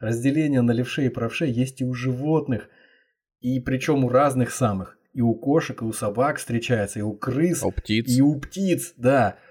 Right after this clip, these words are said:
Speaker 1: То есть, если какой-то ворон орудует какой-то палочкой для того, чтобы какую-нибудь там, а, тварь выколупать из, э, гнезда, из какого-то, из дырки, он предпочитает там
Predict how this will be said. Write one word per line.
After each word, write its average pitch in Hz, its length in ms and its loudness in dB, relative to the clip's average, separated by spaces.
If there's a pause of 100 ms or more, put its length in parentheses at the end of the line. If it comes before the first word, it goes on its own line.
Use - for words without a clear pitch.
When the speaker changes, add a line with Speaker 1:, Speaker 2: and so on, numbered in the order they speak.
(100)
Speaker 1:
То 131 80 0
есть, 117 180 -2
если 127 240 0
какой-то 123 400 0
ворон 127 480 0
орудует 127 560 2
какой-то 120 320 0
палочкой 120 560 0
для 104 120 -6
того, 120 200 -2
чтобы - 180 -6
какую-нибудь 110 380 -4
там, 101 220 -8 (420)
а, 110 220 -6
тварь 120 400 2
выколупать 113 560 -4
из, 107 280 -4
э, 104 640 -2
гнезда, 120 680 2
из - 80 -4
какого-то, 107 400 -4
из 104 100 -6
дырки, 123 460 -4 (340)
он 143 380 0 (680)
предпочитает 143 880 -4
там 107 300 -4